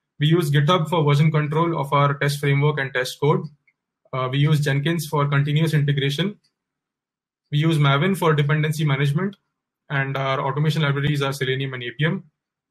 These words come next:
We also use a test case management system called as T M four J.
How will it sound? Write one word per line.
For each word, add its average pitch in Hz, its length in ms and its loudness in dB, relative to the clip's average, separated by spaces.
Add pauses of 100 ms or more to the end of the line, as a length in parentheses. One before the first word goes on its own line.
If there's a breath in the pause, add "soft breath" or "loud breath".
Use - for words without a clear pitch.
(680)
We 147 120 2
also 147 220 4
use 196 200 2
a 180 80 -2
test 143 240 -2
case 165 180 -4
management 147 420 2
system 151 360 -4
called 135 200 -2
as 131 140 -6
T 143 180 -2
M 156 120 2
four 139 180 -2
J. 151 260 -4